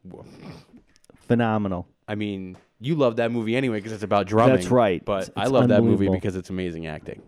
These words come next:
Speaker 2: Yep.
Speaker 1: Uh, yeah.
Speaker 2: Gush, gush, gush, gush, gush, gush,
Speaker 1: Thanks.
Speaker 2: gush, gush,
Speaker 1: Yep.
Speaker 2: gush.
Speaker 1: So J K, if you're out there, we love you.
Speaker 2: Yeah.
Speaker 1: And John Goodman,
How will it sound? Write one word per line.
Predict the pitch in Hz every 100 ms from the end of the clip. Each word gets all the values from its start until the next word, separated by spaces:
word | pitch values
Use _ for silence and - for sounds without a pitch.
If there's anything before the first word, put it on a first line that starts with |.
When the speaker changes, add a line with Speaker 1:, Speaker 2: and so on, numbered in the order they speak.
| -
Speaker 2:
Yep. | 104 104 _ _ -
Speaker 1:
Uh, | 92 85 80 76 73 67
yeah. | 67 62
Speaker 2:
Gush, | 127 120
gush, | 113 87 -
gush, | 104 -
gush, | 87 -
gush, | - 90 - -
gush, |
Speaker 1:
Thanks. | 98 98
Speaker 2:
gush, | 98 -
gush, | -
Speaker 1:
Yep. | 104 95
Speaker 2:
gush. | - _ -
Speaker 1:
So | -
J | 90 110 104
K, | 113 107
if | 107
you're | 104
out | 95 95
there, | 98
we | 90
love | 87 82
you. | 73 104 -
Speaker 2:
Yeah. | 92 87 92 -
Speaker 1:
And | 90
John | 92 90
Goodman, | 87 90 90 87